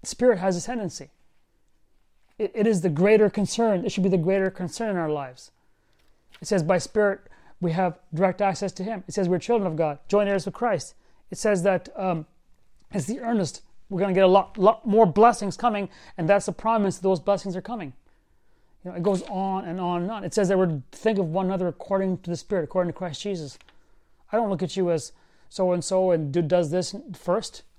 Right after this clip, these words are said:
I look at you as a brother or sister who has the Spirit of the living God within them.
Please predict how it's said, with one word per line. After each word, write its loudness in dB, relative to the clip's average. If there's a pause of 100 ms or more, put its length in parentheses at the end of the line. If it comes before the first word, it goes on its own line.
I -4
look -2
at -12
you 0
as -4
a -4
brother 0
or -2
sister -4 (320)
who -2
has 4
the -2
Spirit 4
of -4
the -4
living 0
God -2
within -4
them. -10